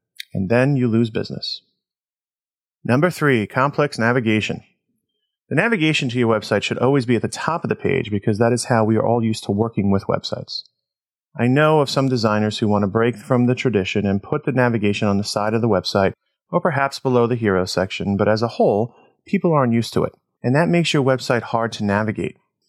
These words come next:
What if all of a sudden there was a car with a steering wheel positioned somewhere other than right in front of you? It'd be pretty hard to drive, right? When users can't navigate your website easily, they leave, and you lose business. Number four, inconsistent branding.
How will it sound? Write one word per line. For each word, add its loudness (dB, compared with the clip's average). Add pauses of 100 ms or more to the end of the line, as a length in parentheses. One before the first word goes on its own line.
(220)
What 0
if -2
all 4
of 0
a -6
sudden 0
there 4
was 2
a -4
car 2
with -4
a -8
steering 2
wheel 2
positioned -2
somewhere 0
other 0
than 0
right 0
in -2
front 2
of -2
you? -10 (640)
It'd 0
be 0
pretty 0
hard 0
to 0
drive, 0
right? 2 (360)
When 2
users 0
can't 0
navigate 2
your 0
website 2
easily, -2
they 2
leave, -2 (360)
and 0
you 2
lose 0
business. -2 (720)
Number 0
four, 2
inconsistent 0
branding. 0